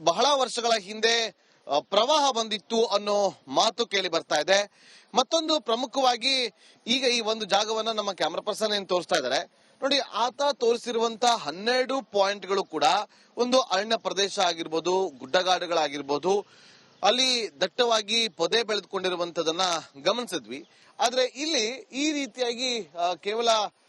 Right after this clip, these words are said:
ಆ, ಮಣ್ಣು ಮಾತ್ರ ಕಾಣಿಸ್ತಾ ಇರೋದು. ಸ್ಥಳೀಯ ಮಟ್ಟದಲ್ಲಿ ಬೇರೆಯದ್ದೇ ರೀತಿಯಾದಂತ ಚರ್ಚೆಗಳಾಗ್ತಾ ಇದೆ. ಸುತ್ತಲೂ ಹುಲ್ಲು ಬೆಳೆದಿದೆ. ಆದ್ರೆ ಈ ಒಂದು ಹದಿಮೂರನೇ ಪಾಯಿಂಟ್ ಅನ್ನ ಏನ್ ಮಾಡಿದ್ದಾರೆ,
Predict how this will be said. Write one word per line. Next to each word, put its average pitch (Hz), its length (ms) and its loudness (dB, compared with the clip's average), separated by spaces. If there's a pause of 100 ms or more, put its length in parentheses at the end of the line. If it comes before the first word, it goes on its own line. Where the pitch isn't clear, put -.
(180)
ಆ, 165 420 2 (380)
ಮಣ್ಣು 302 240 0
ಮಾತ್ರ 233 440 0
ಕಾಣಿಸ್ತಾ 185 480 0
ಇರೋದು. 214 380 2 (320)
ಸ್ಥಳೀಯ 311 380 0
ಮಟ್ಟದಲ್ಲಿ 254 420 -4
ಬೇರೆಯದ್ದೇ 233 640 0
ರೀತಿಯಾದಂತ 214 580 -4 (600)
ಚರ್ಚೆಗಳಾಗ್ತಾ 214 760 0
ಇದೆ. 110 240 -12 (400)
ಸುತ್ತಲೂ 320 600 2
ಹುಲ್ಲು 269 260 -2
ಬೆಳೆದಿದೆ. 214 680 0
ಆದ್ರೆ 214 280 4
ಈ 226 260 -2
ಒಂದು 285 220 0
ಹದಿಮೂರನೇ 233 520 0
ಪಾಯಿಂಟ್ 233 480 -2
ಅನ್ನ 254 120 0
ಏನ್ 233 120 -4
ಮಾಡಿದ್ದಾರೆ, 185 460 2